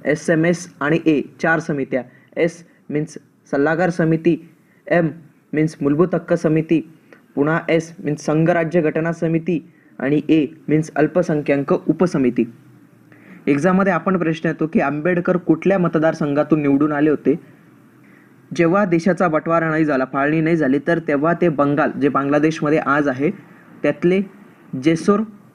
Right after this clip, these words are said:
या प्रांतातून यायचे. त्याच्यानंतर ते प्रांत जेव्हा पाकिस्तानात गेलं,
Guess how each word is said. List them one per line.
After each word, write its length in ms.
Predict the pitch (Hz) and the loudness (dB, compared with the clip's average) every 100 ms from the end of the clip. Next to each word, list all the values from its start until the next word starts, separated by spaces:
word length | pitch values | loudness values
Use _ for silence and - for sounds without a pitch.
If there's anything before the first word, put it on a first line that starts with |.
| - - - | -20 -18 -2
या 160 | 139 170 | 0 0
प्रांतातून 600 | 165 156 160 170 165 190 | 0 0 0 0 2 2
यायचे. 320 | 139 127 147 202 - _ _ _ - | 2 0 -2 -4 -10 _ _ _ -4
त्याच्यानंतर 560 | 185 190 175 156 131 - _ _ _ _ - | 0 2 2 0 -2 -4 _ _ _ _ -2
ते 80 | 123 | -2
प्रांत 380 | 165 160 165 185 | 0 -2 0 0
जेव्हा 340 | 160 165 180 | 0 2 0
पाकिस्तानात 760 | 170 135 - 160 165 160 165 143 | -2 -4 -2 -2 -2 -2 -2 0
गेलं, 200 | 175 139 | 0 0